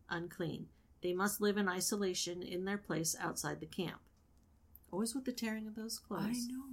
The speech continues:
Speaker 2: the
Speaker 1: Mm.
Speaker 2: tearing. And the poor things couldn't have their hair combed.
Speaker 1: Yeah.
Speaker 2: I mean,
Speaker 1: Hmm.
Speaker 2: yeah.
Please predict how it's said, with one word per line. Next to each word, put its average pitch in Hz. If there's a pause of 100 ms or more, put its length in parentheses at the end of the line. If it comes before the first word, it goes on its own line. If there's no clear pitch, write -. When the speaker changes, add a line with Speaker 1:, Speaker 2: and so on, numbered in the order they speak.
Speaker 2:
the 208
Speaker 1:
Mm. 220
Speaker 2:
tearing. 247 (320)
And 233
the 247
poor 254
things 262
couldn't 254
have 247
their 247
hair 269
combed. 160 (380)
Speaker 1:
Yeah. 269 (540)
Speaker 2:
I 330
mean, 311 (1080)
Speaker 1:
Hmm. 220 (1160)
Speaker 2:
yeah. 254